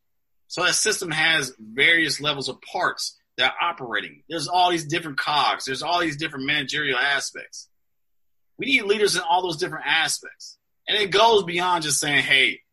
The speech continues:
go out and vote." Yes, voting is a part of it, but that's just a fraction of it. That is speaking up. That is standing up. That is having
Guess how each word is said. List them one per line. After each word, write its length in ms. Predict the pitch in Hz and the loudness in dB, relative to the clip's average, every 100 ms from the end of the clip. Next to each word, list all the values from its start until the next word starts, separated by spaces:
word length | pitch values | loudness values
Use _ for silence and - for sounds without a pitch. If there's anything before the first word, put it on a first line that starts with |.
| _ | _
go 140 | - 139 | -2 2
out 220 | 135 131 | 4 2
and 80 | 110 | -2
vote." 220 | 110 92 - _ _ | -6 -6 -12 _ _
Yes, 320 | 110 156 156 | -2 0 0
voting 360 | - 120 143 127 | -2 -2 0 0
is 140 | 117 | -2
a 40 | 104 | -6
part 300 | - 120 98 | -4 -4 -4
of 60 | |
it, 140 | 82 85 _ _ _ _ _ _ _ | -8 -14 _ _ _ _ _ _ _
but 140 | 156 | -4
that's 200 | 165 156 | -2 -2
just 420 | 160 160 139 - _ _ _ | -2 -4 -4 -8 _ _ _
a 80 | - - - | -12 -12 -4
fraction 520 | 170 175 - 131 98 | 0 0 -2 -6 -8
of 80 | 87 | -12
it. 1300 | - _ _ _ _ _ _ _ _ _ _ _ 123 | -14 _ _ _ _ _ _ _ _ _ _ _ 0
That 100 | 147 | 2
is 260 | 180 175 - | 2 2 0
speaking 460 | 160 147 107 98 | -6 -8 -8 -10
up. 160 | 85 - _ _ _ _ | -12 -14 _ _ _ _
That 140 | - 160 | -4 0
is 220 | 185 - | 0 0
standing 380 | - 160 151 131 | 2 2 4 0
up. 140 | - | -2
That 180 | 135 175 | 0 2
is 160 | 196 - | 2 2
having 280 | 180 170 | 0 0